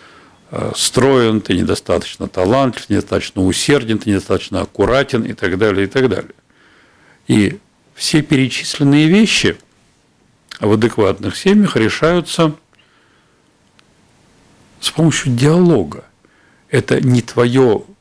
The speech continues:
качество, делающее тебя плохим, это проблема, которая тебе мешает. Это проблема, которая делает твою жизнь дискомфортной. Поэтому, если ты плохо учишься, давай подумай, чем тебе помочь.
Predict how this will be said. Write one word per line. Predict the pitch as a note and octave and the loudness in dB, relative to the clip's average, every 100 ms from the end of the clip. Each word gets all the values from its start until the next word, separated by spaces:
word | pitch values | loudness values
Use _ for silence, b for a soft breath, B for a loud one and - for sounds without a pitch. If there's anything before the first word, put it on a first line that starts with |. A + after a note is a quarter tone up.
| _ - | _ -4
качество, | B2 A2 F2 - - G2+ | -2 -2 -6 -12 -6 -4
делающее | F#2 G#2+ G2 F#2 - | 0 2 2 0 -4
тебя | G2+ | -8
плохим, | - G#2+ A2 - G#3+ G#3+ G3+ b b b b b b _ _ _ - | -2 0 0 0 4 4 2 b b b b b b _ _ _ -4
это | A2 - | -2 -2
проблема, | F#2+ A2 F#2+ G#2 D3 F3 E3+ | -2 -2 -2 0 2 2 0
которая | - A2 - B2 C3 B2 | -2 -4 0 2 2 0
тебе | - G#2 G#2+ | -4 -4 0
мешает. | G#2+ G#2+ - F2+ - - _ - _ _ | 2 2 -2 -4 -6 -12 _ -20 _ _
Это | - G#2 | -12 -10
проблема, | G2 G#2+ F2+ F#2+ C3+ D3 | -4 -2 2 2 2 2
которая | C#3 A#2+ A#2 A#2 | -2 -2 0 0
делает | G2 G#2 A2+ A2 | 2 2 2 0
твою | - G2+ F#2+ | 0 2 4
жизнь | G2+ G2+ G2 | 4 2 0
дискомфортной. | G2+ - - G#2 F#2+ G#2+ F2+ - - - _ b b b b b - | 0 -4 -2 -2 0 -2 -2 -6 -16 -18 _ b b b b b -2
Поэтому, | A2+ B2 A#2+ B2+ B2 A#2 A2 _ _ _ _ _ _ - - | 2 2 2 0 2 2 -2 _ _ _ _ _ _ -18 -2
если | A#2 - | -2 -2
ты | C#3 | -2
плохо | C3+ C3 - | 0 0 2
учишься, | B2+ D3+ - A#2 - | 2 2 0 -4 0
давай | A2+ | 0
подумай, | - A2+ A2+ | 0 0 0
чем | - G2 | -2 -10
тебе | G2 A2+ | -4 -4
помочь. | - G#2+ F#2 - - | -2 -4 -4 -6 -14